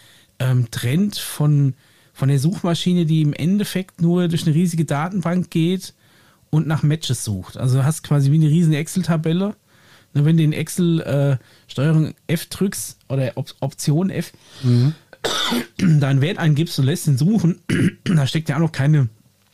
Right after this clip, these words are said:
Speaker 1: künstliche Intelligenz hinten dran. Das ist einfach ein Abgleich, der sagt, steht mein Wert in dem Feld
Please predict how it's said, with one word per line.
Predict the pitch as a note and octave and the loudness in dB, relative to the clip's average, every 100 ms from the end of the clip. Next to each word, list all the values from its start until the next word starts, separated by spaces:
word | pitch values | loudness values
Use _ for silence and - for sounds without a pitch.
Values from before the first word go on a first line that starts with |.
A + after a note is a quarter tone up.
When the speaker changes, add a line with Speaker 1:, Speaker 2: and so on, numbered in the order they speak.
| _ _ - - | _ _ -14 0
Speaker 1:
künstliche | D#3 D#3+ D3+ | 0 0 0
Intelligenz | F3+ C3+ C3 C#3+ D#3 | 2 2 2 0 0
hinten | A#2+ A2+ | 0 -2
dran. | A2+ A2+ | 0 2
Das | B2 | 2
ist | B2 | 0
einfach | C3+ D3+ | 0 2
ein | C3+ | 2
Abgleich, | - - D#3 D3+ | 0 -2 0 0
der | C#3+ | 0
sagt, | B2+ D3 - - - - | 0 -2 -4 -20 -20 -10
steht | - D#3 | -4 0
mein | E3 B2+ | 2 2
Wert | D3+ | 2
in | C#3 | 0
dem | C3+ | 0
Feld | C#3+ C#3 - | 0 0 -2